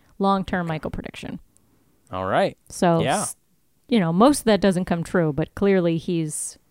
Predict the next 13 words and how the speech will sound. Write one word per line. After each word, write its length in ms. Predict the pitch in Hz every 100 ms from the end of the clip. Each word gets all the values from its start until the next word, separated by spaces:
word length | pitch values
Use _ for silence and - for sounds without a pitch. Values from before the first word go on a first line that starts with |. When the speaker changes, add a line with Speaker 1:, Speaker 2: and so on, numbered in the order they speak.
| _ _
Speaker 1:
he's 200 | - 185
Speaker 2:
Okay. 80 | 208
Speaker 1:
trying 240 | 185 170
to, 260 | 160 160 190
he's 160 | 196 226
like, 140 | 220
Speaker 2:
So 120 | 175
Speaker 1:
s-, 300 | - - - -
you 140 | 202
know, 60 | 160
s-, 260 | - - -
trading 420 | - 202 190 175
shifts 760 | 160 - 190 185 - - -